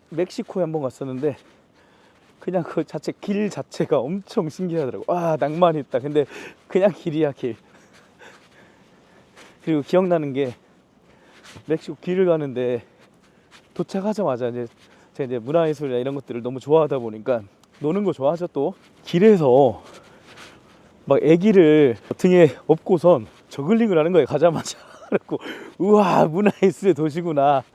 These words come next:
이 생각했는데, 어, 먹고 사는 게 힘들-, <laughs> 힘들어가지고. 그러니까 전통문화 전당이라고, 전주가 이제 한옥마을이나 이제 전통의 도시잖아요.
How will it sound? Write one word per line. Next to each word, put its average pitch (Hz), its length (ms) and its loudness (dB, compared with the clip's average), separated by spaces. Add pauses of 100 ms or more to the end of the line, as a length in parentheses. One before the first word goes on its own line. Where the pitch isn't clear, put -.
(340)
이 165 80 -6
생각했는데, 151 720 -4 (640)
어, 110 320 -6
먹고 151 220 0
사는 175 180 0
게 156 80 -4
힘들-, 190 200 -2 (140)
<laughs> - 140 -20
힘들어가지고. 147 920 -2 (440)
그러니까 151 300 -6 (1600)
전통문화 139 600 -6
전당이라고, 123 760 -6 (1700)
전주가 135 320 -6
이제 131 100 -4
한옥마을이나 170 1000 0
이제 139 120 0
전통의 185 500 0 (1300)
도시잖아요. 139 640 -2